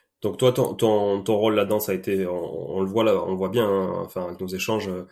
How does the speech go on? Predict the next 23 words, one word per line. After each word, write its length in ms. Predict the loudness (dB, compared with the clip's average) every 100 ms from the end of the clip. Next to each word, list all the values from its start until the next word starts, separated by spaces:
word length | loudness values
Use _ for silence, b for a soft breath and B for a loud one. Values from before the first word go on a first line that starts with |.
| B B
euh, 200 | -16 -14 -14 -16 -20 _ -20 -20 _
que, 200 | -14 -12
que 180 | -12 -14 -16
plus 120 | -12 -4
t'avançais 340 | -4 -2 -2
dans 120 | -2
le 60 | -2
temps, 220 | 0 -2
plus 140 | -2
t'as 100 | -6
structuré, 760 | -6 -6 -10 -6 -2 0 2 0
plus 180 | -4 -8
t'as 100 | -6
aussi 300 | -4 -6 -6
évolué, 400 | -4 -4 -4 -6
plus 100 | -10
tu 100 | -10
t'es 60 |
entouré 320 | -8 -6 -6 -4
de 120 | -4
gens, 180 | -2 -4
effectivement, 400 | -6 -12 -8 -8
pour, 340 | -8 -10 -12